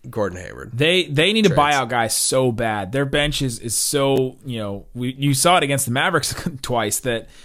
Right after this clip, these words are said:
Speaker 2: their bench is just so limited right now. Uh,
Speaker 1: Yeah.
Speaker 2: and they can't get rid of any of those top six guys. You know, Hayward,
Speaker 1: I
Speaker 2: uh,
Speaker 1: think you can.
Speaker 2: Smart. You think you can get rid of Smart or Hayward or?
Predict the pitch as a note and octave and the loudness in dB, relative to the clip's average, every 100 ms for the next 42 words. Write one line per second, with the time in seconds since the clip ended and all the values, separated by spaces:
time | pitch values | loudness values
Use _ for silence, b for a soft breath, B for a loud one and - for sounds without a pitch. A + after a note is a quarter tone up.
0 | B C#3 C#3 D3+ E3 D#3+ C3 C3 - - | B -2 2 2 2 0 -2 -4 -4 -2
1 | C#3 B2+ C3+ B2 C3 C#3+ D3 D3+ D3 D3 | 2 2 2 0 0 0 2 0 2 -2
2 | D#3+ E3 b b b b b B2+ A2+ A2 | -2 -4 b b b b b -8 -6 -4
3 | F2 E2 - B2+ D3 C#3+ F3 F3 D#3 D3 | -6 -12 -6 0 0 2 0 2 2 4
4 | C#3 C3 C3+ C#3+ D3+ C#3+ C3+ B2+ - C3 | 4 2 0 2 2 4 2 2 -2 -2
5 | B2+ - - B2+ - - A2+ G2 F#2 - | 0 -2 -2 -2 -2 -2 -2 -2 -4 -8
6 | G#2+ G2 B2 B2 B2 B2 A#2 - b b | -8 -4 -2 0 0 -2 -4 -10 b b
7 | b G#2 D3+ G#3 G#3 F3+ C3 G#2 A#2 A#2+ | b 0 0 0 -2 -2 0 0 0 -4
8 | _ _ C3+ D3+ F#3 F#3+ F3 D3 D#3 D3 | _ _ -2 2 2 2 2 4 4 2
9 | C#3+ C#3 D#3+ D3+ C3 C3+ D3+ D#3+ E3 D3+ | 2 4 4 2 -2 0 0 0 0 0
10 | A2+ G#2+ | -4 -6